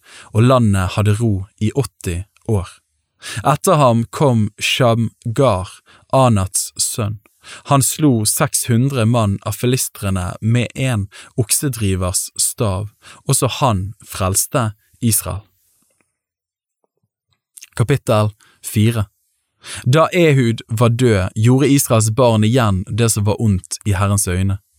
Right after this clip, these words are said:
Og Herren overga dem i Jabins, Kanaans konges hånd. Han regjerte i Hasor. Hans hærfører var Sisera, som bodde i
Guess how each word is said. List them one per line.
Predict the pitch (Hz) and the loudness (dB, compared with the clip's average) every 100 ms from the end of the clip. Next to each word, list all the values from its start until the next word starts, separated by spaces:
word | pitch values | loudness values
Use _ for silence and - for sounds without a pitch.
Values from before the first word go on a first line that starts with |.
| - - | -20 -4
Og | 127 | 0
Herren | 120 143 165 160 | 2 2 0 2
overga | 131 139 147 123 104 | 2 2 2 2 2
dem | 101 101 - | 2 0 0
i | |
Jabins, | 110 113 110 123 101 95 - - - - - | 0 0 0 0 0 -2 -6 -12 -20 -20 -4
Kanaans | 156 131 117 92 90 - - - | 0 2 2 -2 -4 -6 -10 -6
konges | 107 104 110 95 - - | 0 2 2 -2 -6 -6
hånd. | 107 95 _ _ _ - - | -4 -4 _ _ _ -14 0
Han | 139 | 2
regjerte | 131 131 135 131 - - 101 - | 2 4 4 2 -2 -4 -2 0
i | 107 | 0
Hasor. | 98 107 - 107 104 - _ _ - - | 0 0 -2 -4 -6 -12 _ _ -14 -2
Hans | 117 - | -2 0
hærfører | 123 127 - 151 123 104 98 104 | 0 0 0 2 2 2 -2 0
var | 120 110 - | 2 2 0
Sisera, | - 120 - 139 117 104 104 104 - - | -2 -2 0 2 2 0 -4 -8 -14 -4
som | - 104 | 0 2
bodde | 107 117 131 | 2 0 -2
i | 107 104 | 0 0